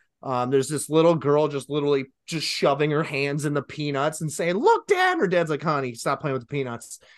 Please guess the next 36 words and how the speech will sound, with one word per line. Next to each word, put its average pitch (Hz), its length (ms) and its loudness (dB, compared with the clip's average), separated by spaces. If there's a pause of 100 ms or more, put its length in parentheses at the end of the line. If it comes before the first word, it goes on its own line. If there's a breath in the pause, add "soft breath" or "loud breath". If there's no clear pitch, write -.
(160 soft breath)
And 139 160 -6
so 143 120 -2
I'm 139 140 2
just 139 300 -6
even 156 220 2
more 147 280 4
<laughs> - 120 -6
frustrated. 143 680 2 (480)
And 156 200 -2
so, 156 400 4
um, 143 440 0
finally, 175 320 2
after, 160 180 -2
like, 143 140 -2
twenty 170 260 2
minutes 151 300 0
to 139 80 -10
get 147 120 -4
my 139 80 -4
sandwich, 135 440 -4
I - 20 -2
eat 131 240 -2
it, 131 200 -2
a 139 40 -18
little 139 180 -2
happy. 127 360 -2
I'm 123 100 -4
like, 120 160 -8
"All 135 140 2
right, 104 160 -2 (280 soft breath)
I'm 143 40 -6
gonna 123 80 -2
knock 156 240 2
this 165 160 -6
haircut 151 420 -2
out, 147 220 0